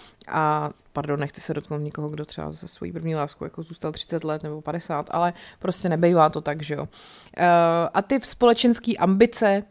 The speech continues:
té maminky byly větší než společenský ambice toho tatínka. Ona si dokonce zvolila nový umělecký jméno, aby si zlepšila svoje šance a chtěla se stát novou Lily Langtreyovou, což byla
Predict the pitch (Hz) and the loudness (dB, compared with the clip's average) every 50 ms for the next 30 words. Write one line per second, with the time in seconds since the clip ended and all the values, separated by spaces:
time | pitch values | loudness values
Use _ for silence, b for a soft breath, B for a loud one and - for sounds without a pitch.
0 | _ _ - 196 175 - - - 160 165 202 208 214 214 214 208 - 214 196 190 | _ _ -6 -6 -6 -4 -6 -4 -2 2 2 4 4 4 2 2 0 -2 -2 -2
1 | 185 180 175 175 175 175 170 165 165 156 151 175 180 180 - - - 196 185 175 | -4 -4 -4 -4 -2 0 0 -2 -2 -4 -2 -4 -4 -4 -4 -4 -2 -2 0 0
2 | 170 160 156 - - - 180 180 185 - - - 180 170 - - - - 180 - | -2 -4 -4 -6 -8 -6 -6 -4 -4 -4 -2 -2 -2 -2 -2 -6 -6 -8 -6 -6
3 | - 170 170 160 160 - 160 147 - 151 151 143 147 - 139 151 - - 190 190 | -4 -4 -4 -4 -6 -6 -10 -8 -8 -6 -6 -6 -4 -4 -4 -4 -2 -2 -2 0
4 | 185 180 - 147 135 - B B B B B B B B B B B 262 311 359 | 0 -2 -2 -6 -8 -8 B B B B B B B B B B B 0 2 2
5 | 359 - 339 233 233 - 226 233 240 247 220 208 196 202 196 196 196 202 202 202 | 2 2 2 0 2 2 0 0 0 0 0 0 0 2 2 2 2 2 0 0
6 | 208 202 - - - 175 175 165 165 185 202 180 190 185 175 170 165 165 165 - | 0 -2 -4 -4 -2 0 0 2 2 0 0 -2 -2 -2 -2 -2 -4 -6 -8 -8
7 | - 185 180 151 131 127 131 139 196 240 - _ _ _ _ - 170 165 170 170 | -6 -4 -4 -2 -4 -4 -6 -8 -10 -12 -14 _ _ _ _ -12 -4 -2 0 0
8 | 165 170 170 165 165 170 165 - 185 185 190 180 190 - - 202 190 185 185 - | 0 0 -2 -2 -4 -6 -6 -6 -4 -2 -2 -2 -2 -2 -4 -2 -2 -2 -4 -4
9 | - 190 185 185 - 202 190 175 180 170 - - 151 147 170 202 B B B B | -4 -4 -4 -2 -2 -2 -2 -2 -4 -6 -8 -12 -10 -10 -10 -12 B B B B
10 | B B B - - - 196 196 196 190 196 180 - 202 190 196 196 196 190 190 | B B B -12 -6 -2 0 0 0 0 -4 -6 -4 -4 -4 -2 -2 -2 -2 -2
11 | 180 180 190 190 190 196 - - 180 180 180 180 196 202 220 220 220 220 226 226 | -2 -2 -2 -2 -2 -4 -4 -4 -4 -2 0 0 0 0 0 -2 -2 -2 -4 -6
12 | - 185 185 185 185 185 190 190 - - 214 202 190 170 156 147 147 147 147 151 | -6 -4 -4 -2 -2 -2 -2 -4 -4 -6 -4 -2 0 0 0 -2 -2 -4 -4 -6
13 | 160 180 - - 185 170 - - 190 190 185 175 160 | -6 -8 -12 -12 -14 -14 -10 -8 -6 -4 -2 -4 -4